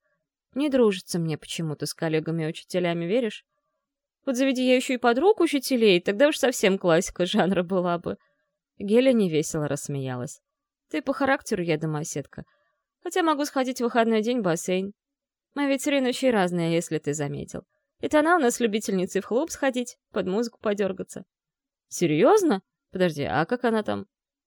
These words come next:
Макс удивлённо смотрел на Гелю. «А ты в клубе давно был?» — рассмеялась Геля в ответ. «Там же отбито всё вибрирует. Она это чувствует и, и танцует». «Ничего себе!» —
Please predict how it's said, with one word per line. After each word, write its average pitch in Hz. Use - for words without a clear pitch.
Макс 226
удивлённо 190
смотрел 170
на 156
Гелю. 131
«А 302
ты 277
в 285
клубе 277
давно 269
был?» — 196
рассмеялась 175
Геля 143
в 131
ответ. 135
«Там 302
же 294
отбито 277
всё 220
вибрирует. 180
Она 302
это 339
чувствует 294
и, 113
и 330
танцует». 226
«Ничего 202
себе!» — 277